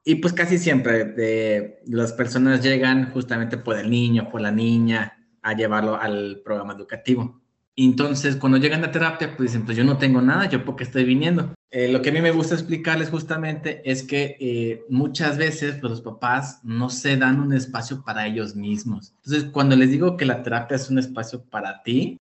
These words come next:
les cambia completamente la cara porque dicen, caen en cuenta justamente de este patrón.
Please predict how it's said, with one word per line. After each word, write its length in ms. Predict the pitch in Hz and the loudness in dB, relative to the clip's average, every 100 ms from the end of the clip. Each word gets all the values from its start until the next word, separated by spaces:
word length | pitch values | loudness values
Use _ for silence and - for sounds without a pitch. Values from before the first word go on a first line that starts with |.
| _ | _
les 260 | 127 131 131 | 2 2 2
cambia 380 | - 143 160 156 | -2 0 0 0
completamente 760 | 139 127 131 135 131 131 131 127 | -2 -2 -2 2 4 4 4 2
la 160 | 107 | 0
cara 300 | - 123 123 | 0 0 0
porque 200 | 117 120 | -6 -10
dicen, 340 | 117 120 113 - - | -6 -4 -4 -6 -4
caen 260 | 135 139 | 0 2
en 200 | 147 143 | 2 0
cuenta 440 | 143 151 151 156 143 | 2 4 4 2 2
justamente 600 | 147 135 135 135 131 135 | 0 0 2 2 2 0
de 80 | 127 | -4
este 220 | 113 123 | -4 -8
patrón. 600 | - 107 156 175 175 - | -8 -8 0 0 0 -8